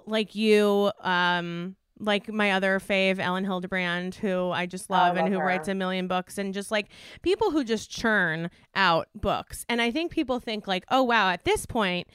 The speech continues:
Speaker 1: you must sit down and just a perfect novel just comes flowing out of you and it takes absolutely no effort." And I know that's not true, but it's really hard to believe that it's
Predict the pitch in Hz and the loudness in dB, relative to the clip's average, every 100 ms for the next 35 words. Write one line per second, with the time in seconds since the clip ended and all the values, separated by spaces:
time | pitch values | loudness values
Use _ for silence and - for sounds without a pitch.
0 | - - - _ _ _ _ - 277 302 | -20 -20 -20 _ _ _ _ 0 2 4
1 | 269 254 - - 233 214 220 214 202 190 | 2 2 0 -2 -2 2 2 4 4 4
2 | 196 202 190 - 208 - - 233 220 208 | 2 2 0 -2 -2 -2 0 0 0 -6
3 | - 196 190 190 185 180 175 185 190 214 | -2 2 4 4 4 4 2 -2 -4 -2
4 | 202 - - 214 208 202 196 190 196 196 | -4 -4 -4 2 4 4 2 2 2 0
5 | 190 185 - 202 185 190 185 185 185 160 | 0 -2 -4 -6 -2 -2 -4 -4 -2 -2
6 | 180 180 170 - 180 - 180 151 226 226 | -2 -2 -2 -2 -2 -2 -4 -2 0 2
7 | 226 - - - - 254 311 330 277 240 | 2 -4 -12 -4 4 6 6 4 2 2
8 | 247 - 247 247 233 214 208 240 247 196 | 0 0 2 2 2 -2 -4 -4 -2 -2
9 | 214 208 208 196 190 202 202 196 185 180 | -2 -2 -4 -4 -2 -2 0 0 -2 -4
10 | 190 _ _ _ _ _ _ _ _ _ | -12 _ _ _ _ _ _ _ _ _
11 | _ _ _ - 214 190 185 180 - - | _ _ _ -4 2 4 4 0 -2 -8
12 | - - | -10 -10